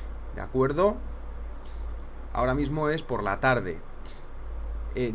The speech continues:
Johnny comenta que aquí en, dice, aquí en, en Colombia siguen aumentando el precio de la gasolina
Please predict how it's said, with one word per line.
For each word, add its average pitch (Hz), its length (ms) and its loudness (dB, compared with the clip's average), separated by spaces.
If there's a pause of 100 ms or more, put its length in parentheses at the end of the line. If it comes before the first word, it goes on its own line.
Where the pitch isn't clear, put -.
Johnny 190 240 6
comenta 175 520 4
que 127 100 2
aquí 143 200 2
en, 151 260 0
dice, 131 200 2
aquí 139 220 0
en, 135 880 0
en 127 100 -2
Colombia 156 580 4
siguen 147 260 0
aumentando 143 440 2
el 123 60 2
precio 139 260 0
de 139 80 6
la 131 80 4
gasolina 151 600 0